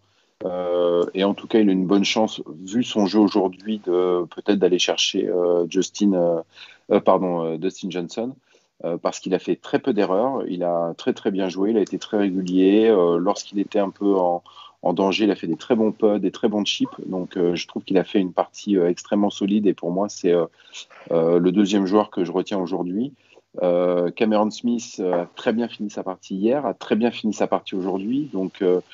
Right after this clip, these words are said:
euh, je, j'ai l'impression que mentalement, il va aborder cette dernière journée en se disant que c'est peut-être, euh, euh, justement sa, sa semaine et, et sa journée grâce à, à la tournure des choses. Euh,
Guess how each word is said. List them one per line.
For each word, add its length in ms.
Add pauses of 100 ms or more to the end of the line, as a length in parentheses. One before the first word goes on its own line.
(440)
euh, 800
je, 420
j'ai 200
l'impression 500
que 160
mentalement, 760
il 160
va 420
aborder 400
cette 200
dernière 320
journée 300
en 100
se 120
disant 280
que 80
c'est 140
peut-être, 460
euh, 180 (520)
euh, 260
justement 600
sa, 460
sa 160
semaine 460
et, 320
et 80
sa 160
journée 380
grâce 380
à, 240 (340)
à 100
la 100
tournure 340
des 100
choses. 340 (540)
Euh, 360